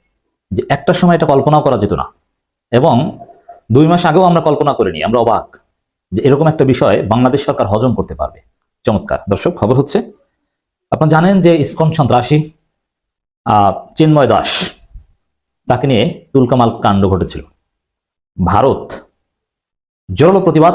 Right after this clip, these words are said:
করেছিল, বাংলাদেশের উপর চাপ প্রয়োগ করেছিল, এমনকি একজন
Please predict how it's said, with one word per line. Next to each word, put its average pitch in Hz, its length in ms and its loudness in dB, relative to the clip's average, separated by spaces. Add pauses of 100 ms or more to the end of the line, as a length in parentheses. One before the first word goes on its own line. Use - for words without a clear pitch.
করেছিল, 175 280 2 (600)
বাংলাদেশের 139 520 0
উপর 117 160 0 (920)
চাপ 151 240 2
প্রয়োগ 180 240 2
করেছিল, 170 260 0 (1200)
এমনকি 160 360 2 (560)
একজন 117 220 2